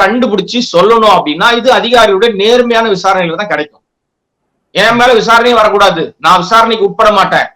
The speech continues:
இது என் மீது பகை வச்சிருக்காங்க, பழி உணர்ச்சி இருக்குன்னு சொல்லி பொன்மாணிக்கவேல் சொல்றது அத்தனையும் ஹம்பக்கா தெரியுது.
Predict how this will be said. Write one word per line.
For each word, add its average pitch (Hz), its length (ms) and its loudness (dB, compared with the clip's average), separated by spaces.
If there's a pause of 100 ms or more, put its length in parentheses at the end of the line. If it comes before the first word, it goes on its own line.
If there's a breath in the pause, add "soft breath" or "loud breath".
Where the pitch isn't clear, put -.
(140)
இது 180 200 -2
என் 185 160 0
மீது 247 260 -2
பகை 226 340 2
வச்சிருக்காங்க, 165 640 -2
பழி 202 200 0
உணர்ச்சி 233 380 -2
இருக்குன்னு 180 280 -4
சொல்லி 175 260 -4
பொன்மாணிக்கவேல் 185 580 -2
சொல்றது 156 240 -2
அத்தனையும் 190 640 -2
ஹம்பக்கா 180 380 0
தெரியுது. 135 300 -4